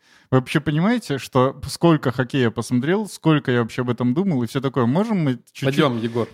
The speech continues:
Speaker 1: Не, чуть-чуть детальнее.
Speaker 2: Дальше Никита сам расскажет.
Speaker 1: Не, я имею в виду чуть-чуть детальнее это обсудить. Но это же интересно. Ну, потому что как раз вот просто сказать: «Нам не повезло», это вообще
Speaker 2: Так
Speaker 1: мне не
Speaker 2: никто
Speaker 1: нравится.
Speaker 2: из нас не говорит, что нам не повезло.
Speaker 1: А что ты говоришь? Вот я говорю, к-, ш-,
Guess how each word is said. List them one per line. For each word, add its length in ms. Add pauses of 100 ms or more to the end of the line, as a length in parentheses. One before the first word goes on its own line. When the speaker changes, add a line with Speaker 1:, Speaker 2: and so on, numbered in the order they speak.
Speaker 1:
Не, 200
чуть-чуть 340
детальнее. 420
Speaker 2:
Дальше 480
Никита 380
сам 180
расскажет. 320
Speaker 1:
Не, 80
я 180
имею 220
в 80
виду 160
чуть-чуть 340
детальнее 480
это 140
обсудить. 400
Но 100
это 140
же 100
интересно. 480
Ну, 60
потому 180
что 120
как 180
раз 160
вот 160
просто 300
сказать: 440 (220)
«Нам 200
не 60
повезло», 560
это 200
вообще 360
Speaker 2:
Так 80
Speaker 1:
мне 120
не 20
Speaker 2:
никто 160
Speaker 1:
нравится. 180
Speaker 2:
из 100
нас 200
не 80
говорит, 220
что 160
нам 180
не 80
повезло. 220
Speaker 1:
А 60
что 220
ты 140
говоришь? 400
Вот 180
я 160
говорю, 300
к-, 300
ш-, 120